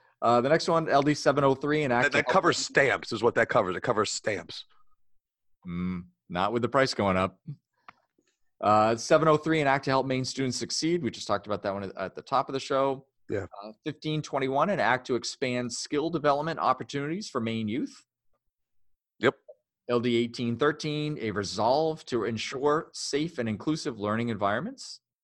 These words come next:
Speaker 2: Like the sound of that one.
Speaker 1: Sixteen oh seven, an act to create the Department of Early Care and Learning.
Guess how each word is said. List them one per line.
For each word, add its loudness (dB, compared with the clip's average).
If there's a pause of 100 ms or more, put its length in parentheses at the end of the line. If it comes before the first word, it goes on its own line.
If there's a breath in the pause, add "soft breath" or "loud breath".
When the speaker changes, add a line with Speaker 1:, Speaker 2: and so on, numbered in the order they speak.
(520 loud breath)
Speaker 2:
Like 4
the -4
sound 6
of 8
that 6
one. 4 (720)
Speaker 1:
Sixteen -4
oh 2
seven, 0
an -2
act 0
to -6
create 0
the -10
Department 0
of -12 (100)
Early 2
Care 2
and 0
Learning. -2